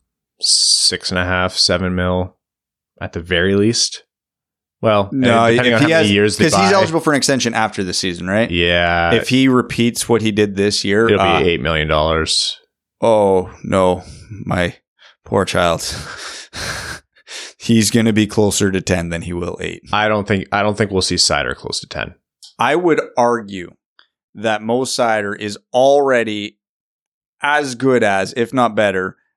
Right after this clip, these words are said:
Speaker 2: worst case, in the ballpark of Seth Jones and Darnell Nurse, who just got north of nine million each.
Speaker 1: Yeah, but they got overpaid.
Speaker 2: Uh-huh.
Speaker 1: <laughs>
Speaker 2: Yeah.
Speaker 1: We don't, we
Speaker 2: No, no argument, no arguments here.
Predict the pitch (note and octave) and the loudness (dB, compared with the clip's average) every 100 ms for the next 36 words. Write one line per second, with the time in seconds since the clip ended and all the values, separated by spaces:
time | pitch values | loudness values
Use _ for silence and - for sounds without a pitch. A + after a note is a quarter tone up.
0 | _ A2 B2 D#3+ - A#2+ - - C3 C#3 | _ 0 2 2 2 0 -2 -2 -2 0
1 | B2+ B2 G2+ B2+ B2 B2 - A#2 G#2+ A2+ | -2 -4 -2 2 2 2 0 -2 -2 0
2 | G2+ F#2 - G#2 F#2+ - F#2+ F2 F2 F2 | 0 0 -2 0 0 0 -2 -2 -4 -2
3 | E2+ F2 E2+ F2+ F2+ - G2 F2+ F#2 - | -2 -2 -6 -8 -10 -6 -4 0 -2 -2
4 | - G2 F2+ _ _ _ G#2 G2 F2+ - | 0 0 0 _ _ _ 0 2 0 -4
5 | F#2 F2 F#2 F#2 - - - - A2 A#2 | -6 -6 -8 -12 -14 -16 -18 -6 2 4
6 | A#2 A2+ A2+ A2+ A2 A2 _ _ _ - | 4 4 4 4 2 0 _ _ _ 0
7 | A#2 A2+ B2 G2+ D#2+ B1+ C#2 - - - | 0 2 2 2 0 -2 -6 -8 -12 -12
8 | _ _ _ _ _ _ _ G#2 G2+ G2 | _ _ _ _ _ _ _ -4 0 0
9 | F2+ B2 G3 - _ _ _ _ _ - | 0 0 0 -4 _ _ _ _ _ -10
10 | - - F#5 G5 - - - - - _ | -10 -8 -6 -4 -4 -4 -6 -8 -20 _
11 | G2+ A#2+ E3+ - - D3 D#3 - - A#2 | 0 2 0 -2 0 2 2 -2 -4 2
12 | B2+ E3 F3+ C3+ D3 G3+ G#3+ F#3 E3+ E3+ | 4 4 0 0 2 2 0 -4 -6 -6
13 | D#3 D#3 D#3 D3+ G#3+ F#3+ F#3+ F3+ E3 C#3 | -8 -8 -4 0 2 2 0 -2 -2 -2
14 | F3+ B3+ F3 F#3 | -2 0 0 -2